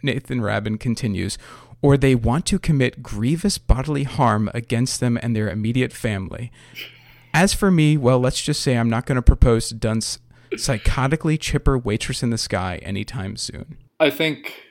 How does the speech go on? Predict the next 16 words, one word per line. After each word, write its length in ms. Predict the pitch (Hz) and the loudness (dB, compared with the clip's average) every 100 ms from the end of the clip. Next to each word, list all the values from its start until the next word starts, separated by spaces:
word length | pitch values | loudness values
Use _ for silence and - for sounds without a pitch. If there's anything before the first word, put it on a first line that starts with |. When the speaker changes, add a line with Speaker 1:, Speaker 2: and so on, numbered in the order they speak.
| - _ | -20 _
Speaker 2:
the, 500 | 139 143 131 151 131 131 | -18 -16 -14 0 2 4
the 160 | 131 | 2
notion 480 | 123 117 117 - 113 | 2 4 2 0 -2
that 140 | 110 113 | -2 -4
Nathan 280 | 113 113 | -4 -4
Rabin 280 | 107 104 104 - | -4 -6 -8 -8
think 200 | 113 107 | -8 -4
that 260 | 101 - | -6 -6
Kirsten 380 | - 110 104 110 | -6 -6 -4 -6
Dunst 360 | 110 104 107 - | -6 -6 -8 -10
would 120 | 107 | -12
find 260 | - 117 110 | -10 -10 -10
him 120 | 110 | -12
attractive 540 | - - - _ - | -12 -12 -12 _ -12
is, 160 | - - | -10 -10
like, 360 | 50 - - | -12 -12 -16